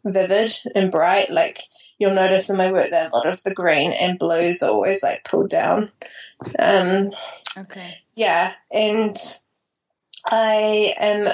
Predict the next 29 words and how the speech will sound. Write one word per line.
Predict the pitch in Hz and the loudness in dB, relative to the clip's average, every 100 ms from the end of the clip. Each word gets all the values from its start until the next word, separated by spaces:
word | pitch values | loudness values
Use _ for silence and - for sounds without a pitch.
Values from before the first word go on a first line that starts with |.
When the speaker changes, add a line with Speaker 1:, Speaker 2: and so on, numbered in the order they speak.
| - _ | -4 _
Speaker 1:
there's | - 220 214 | -2 0 2
this | 226 220 | 2 0
artist | 202 190 220 247 - | 2 2 2 0 -2
called, | 247 247 240 - | 0 -2 -4 -2
um, | 202 196 202 - | 0 0 -2 -2
Graham | 196 190 202 214 | 0 2 0 0
Sidney, | - - - 180 110 220 - | 0 0 0 0 0 -2 -2
who | 208 | -2
is | 196 196 196 | 0 0 2
a | 202 196 | 2 2
New | 202 | 2
Zealand | 196 196 196 196 208 - - | 2 0 2 0 0 -2 0
painter. | 202 202 - - - - - - - - | 0 2 0 -2 -6 -14 -16 -16 -12 -2
Um, | 190 185 - - - - | 0 2 0 -2 -4 -2
and | 214 220 | 2 4
look | 277 | 4
him | 247 | 2
up | 208 - | 2 2
after, | 202 196 - 190 | 0 0 0 2
after | 151 - - 202 | 4 2 0 0
our | 180 | 2
chat. | - 240 190 - | 2 2 2 2
And | 208 202 196 185 - - - | 2 2 0 -2 -14 -20 -10
yeah, | 208 190 180 | 0 0 2
he | 214 214 208 - | 2 2 0 0
paints | 196 156 - | 0 0 0
New | 196 | 0
Zealand | 190 185 190 | 2 2 4
landscapes, | 170 175 - - - - - - | 2 2 0 0 0 0 0 0